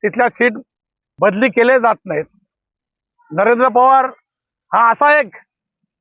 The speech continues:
व्यक्ती होता की रोलिंग आमदार असून त्याला बदलण्यात आलं. का बदलण्यात आलं हे त्याचा त्यांनी विचार करावा की तू रोलिंग आमदार असता तुला बदलण्यात यावं, एवढं घाणेरडं काम त्या कल्याण शहरात तू केलं होतं म्हणून तुला बदलण्यात आलं आहे, त्यामुळे तू आमदारकी सातत्याने चालू राहिली नाही.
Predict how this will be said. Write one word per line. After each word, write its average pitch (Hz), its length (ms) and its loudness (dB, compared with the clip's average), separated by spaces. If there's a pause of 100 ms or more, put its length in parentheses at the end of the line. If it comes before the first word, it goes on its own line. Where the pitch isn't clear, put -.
(240)
व्यक्ती 226 280 -2
होता 262 240 2
की 277 120 2
रोलिंग 269 300 2
आमदार 262 260 0
असून 240 180 -2
त्याला 247 240 2
बदलण्यात 240 440 0
आलं. 226 200 2 (360)
का 226 100 2
बदलण्यात 247 400 0
आलं 254 100 2
हे 254 100 2
त्याचा 233 300 0
त्यांनी 240 260 -2
विचार 247 340 -2
करावा 214 340 0 (400)
की - 260 -8
तू 254 200 0
रोलिंग 247 260 2
आमदार 262 260 0
असता 262 200 0
तुला 254 220 0
बदलण्यात 240 380 2
यावं, 247 160 4
एवढं 233 320 2 (180)
घाणेरडं 233 360 0
काम 247 200 0
त्या - 440 -10
कल्याण 220 300 0
शहरात 240 160 2
तू 220 140 -4
केलं 233 240 2
होतं 196 280 0 (300)
म्हणून 214 200 -2
तुला 247 240 0
बदलण्यात 240 360 0
आलं 214 140 0
आहे, 190 100 2
त्यामुळे - 500 -4
तू 247 60 0
आमदारकी 233 320 0
सातत्याने 254 460 -2
चालू 254 160 0
राहिली 254 220 0
नाही. 196 180 -2